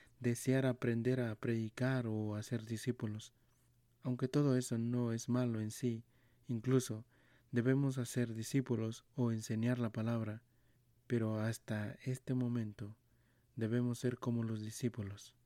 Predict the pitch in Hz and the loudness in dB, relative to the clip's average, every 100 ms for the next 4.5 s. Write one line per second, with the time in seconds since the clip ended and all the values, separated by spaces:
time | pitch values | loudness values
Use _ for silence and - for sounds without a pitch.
0 | _ _ - 110 107 - 123 120 120 - | _ _ -8 -4 -4 -2 -2 0 -2 -6
1 | _ _ _ _ _ _ - 110 110 110 | _ _ _ _ _ _ -10 -6 -4 -2
2 | 113 110 110 110 _ - 113 104 101 101 | -2 -2 -4 -10 _ -10 -8 -6 -6 -8
3 | - - _ _ _ _ _ _ 110 - | -12 -20 _ _ _ _ _ _ -12 -10
4 | - 123 120 123 - | -2 0 0 -2 -6